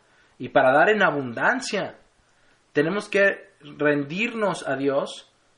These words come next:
por lo que Él ha hecho por medio de Cristo. Es por eso que Pablo continúa diciendo aquí en el verso siete: "Porque ¿qué los hace superiores a otros? ¿Y qué tienen que no recibieron?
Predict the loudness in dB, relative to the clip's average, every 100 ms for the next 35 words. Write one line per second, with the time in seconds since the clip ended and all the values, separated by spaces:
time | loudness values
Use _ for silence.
0 | _ _ _ 0 2 2 0 0 2 2
1 | 2 -2 -6 -6 -4 -4 -2 -2 -4 -10
2 | -12 -14 -20 -20 _ _ _ _ _ _
3 | _ -8 -4 0 0 0 -2 2 2 2
4 | 0 -4 -6 -4 0 0 -2 -6 -4 -4
5 | -6 -8 -10 -8 -8 -4 -4 -6 -6 -4
6 | -4 -6 -12 -14 -14 -18 -20 _ _ -18
7 | -12 -8 -8 -12 _ _ -20 _ _ _
8 | -20 _ _ _ _ _ _ 0 0 0
9 | -2 0 0 0 -2 -4 -8 -4 -2 0
10 | 0 0 0 0 -2 -8 -12 -16 _ _
11 | _ _ _ _ _ _ -6 0 0 2
12 | 0 0 -2 -2 -2 -2 -2 -6 -6 -4
13 | -4 -8